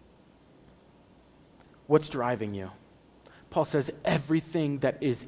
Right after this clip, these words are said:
in me is so that people might be presented fully grown up in Christ." Everything. The first is, what's your record? The second is, what's driving you, what's compelling you? And the last is, what's your,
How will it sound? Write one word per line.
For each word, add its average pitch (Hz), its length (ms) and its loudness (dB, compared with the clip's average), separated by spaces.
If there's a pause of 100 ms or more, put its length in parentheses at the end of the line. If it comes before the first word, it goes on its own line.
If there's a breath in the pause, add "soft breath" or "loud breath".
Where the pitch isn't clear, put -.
in 165 240 6
me 104 320 -6 (1200)
is 151 100 -4
so 165 120 2
that - 200 0
people 170 320 0
might 131 240 0
be 127 140 -4
presented 120 580 -2 (220 loud breath)
fully 165 440 0
grown 131 420 0
up - 420 -6
in 107 120 -8
Christ." - 600 -12 (1080)
Everything. 139 480 -2 (2750 soft breath)
The 147 60 2
first 160 300 2
is, 147 120 -2
what's 143 200 2
your 143 120 -2
record? 135 360 0
The 127 80 -2
second 139 340 0
is, 123 280 -4
what's 131 220 -2
driving 127 420 2
you, 120 200 -2
what's 117 200 -2
compelling 123 500 -4
you? 120 180 0
And 113 100 -2
the 117 60 0
last 113 400 0
is, 117 120 -8
what's 117 280 -2
your, 113 240 0